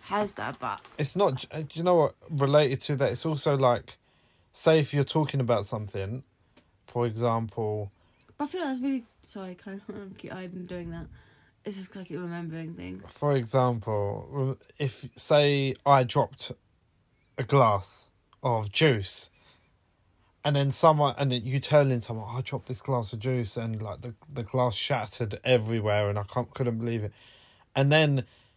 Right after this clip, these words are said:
Speaker 2: every time you mention something like that, so the other person would then say, or this,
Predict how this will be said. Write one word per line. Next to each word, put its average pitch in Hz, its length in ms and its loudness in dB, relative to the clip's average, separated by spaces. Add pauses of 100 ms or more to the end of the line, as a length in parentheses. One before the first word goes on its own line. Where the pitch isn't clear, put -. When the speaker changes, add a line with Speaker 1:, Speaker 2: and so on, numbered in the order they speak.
(220)
Speaker 2:
every 165 240 8
time 156 240 4
you 131 80 4
mention 135 360 2
something 127 300 0
like 120 280 4
that, 98 200 -8 (200)
so - 140 -6
the 143 140 4
other 139 160 8
person 135 380 2
would 113 220 -2
then 131 180 2
say, 113 360 2
or 107 120 -2
this, 113 260 -4